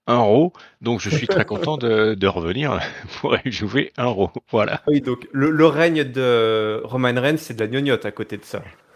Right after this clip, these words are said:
Speaker 1: Rien à voir, rien à voir. On est sur
Speaker 2: Dix,
Speaker 1: un autre niveau, là.
Speaker 2: <laughs> dix-sept ans, invaincu, parce que, bah, il, il ne fait aucun match. C'est vrai, si
Speaker 1: Exactement.
Speaker 2: tu veux être, euh, avoir une streak d'invincibilité, il suffit de ne jamais combattre, euh, comme
Speaker 1: Exactement.
Speaker 2: ça.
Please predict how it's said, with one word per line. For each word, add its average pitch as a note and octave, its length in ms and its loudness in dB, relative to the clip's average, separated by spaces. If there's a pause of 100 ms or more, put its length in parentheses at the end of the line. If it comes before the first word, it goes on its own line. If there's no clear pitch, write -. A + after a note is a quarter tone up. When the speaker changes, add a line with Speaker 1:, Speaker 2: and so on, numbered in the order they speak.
(160)
Speaker 1:
Rien A#2+ 220 4
à A#2+ 80 2
voir, F#2+ 260 0
rien G2 100 -4
à F2+ 60 0
voir. D#2+ 220 -10 (580)
On G2 100 -6
est G#2+ 80 4
sur A2+ 180 0
Speaker 2:
Dix, G#2 60 6
Speaker 1:
un A2 80 0
autre B2 260 0
niveau, A2+ 240 -4
là. - 80 -10 (200)
Speaker 2:
<laughs> - 160 -16
dix-sept D3+ 560 -8
ans, D#3 200 -2 (220)
invaincu, D3 540 0
parce C3+ 180 -6
que, C#3 80 -8
bah, G#2+ 220 -8
il, A2 360 -8
il A2 80 -8
ne A2 100 -8
fait - 320 -12
aucun C#3 220 0
match. F#2+ 340 -4 (580)
C'est G2+ 180 -8
vrai, B2+ 140 0
si - 40 0
Speaker 1:
Exactement. - 220 -8
Speaker 2:
tu D3 100 -4
veux B2 140 4
être, A#2 200 0
euh, A2 180 -2 (260)
avoir A#2+ 240 -4
une B2 80 -4
streak - 560 -6 (360)
d'invincibilité, A2+ 760 -12
il E3 60 -10
suffit C3 340 -14
de A2 120 -12
ne G2+ 140 -12
jamais G#2+ 280 -8
combattre, G#2 500 -12
euh, F#2 40 -12 (480)
comme D#3 80 -8
Speaker 1:
Exactement. D#3+ 420 -10
Speaker 2:
ça. - 60 -16